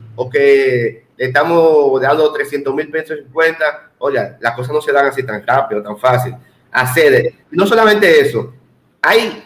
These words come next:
hay, hay dispositivos, hay algoritmos que cuando usted, por ejemplo, una foto, usted abre la foto, dentro de esa foto hay un script.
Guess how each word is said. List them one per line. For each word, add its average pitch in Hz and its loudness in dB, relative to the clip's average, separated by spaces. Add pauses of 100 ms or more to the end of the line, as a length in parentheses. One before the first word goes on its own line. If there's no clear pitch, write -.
(220)
hay, 185 -2 (400)
hay 165 0
dispositivos, 202 -2 (100)
hay 175 2
algoritmos 175 0
que 127 -8
cuando 143 -2
usted, 160 -2 (520)
por 143 -2
ejemplo, 185 2
una 220 2
foto, 185 0
usted 131 -2
abre 196 0
la 180 0
foto, 170 -4 (280)
dentro 208 -2
de 196 0
esa 196 -2
foto 147 -4
hay 156 0
un 170 0
script. 151 -4